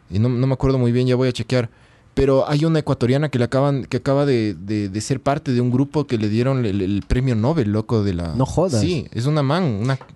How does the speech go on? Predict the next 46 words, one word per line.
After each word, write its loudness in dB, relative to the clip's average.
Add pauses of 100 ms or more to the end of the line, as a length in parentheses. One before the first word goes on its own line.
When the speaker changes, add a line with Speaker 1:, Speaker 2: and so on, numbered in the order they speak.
Speaker 1:
una 0
quiteña. -2
Speaker 2:
Pero 2
deberían, 2
qué -8
verga, -2
¿no? 0
Speaker 1:
¿Por 0
qué -2
putas 0
no 2
hablamos 2
de 2
eso -4
y 2
no 2
celebramos 2
eso? 2
Es 2
una 2
man 2
que -4
trabajó 2
en 2
un 0
programa. 2
Speaker 2:
Como 0
el, 2
¿cómo 0
era 2
el 0
Pegaso? 0
¿Cómo -2
era 2
el 0
Speaker 1:
Espérate, 0
Speaker 2:
que -4
Speaker 1:
déjame 2
ver, 2
loco. -2
Speaker 2:
¿Cómo 2
era 2
ese -2
que -2
mandamos 0
Speaker 1:
Déjame 4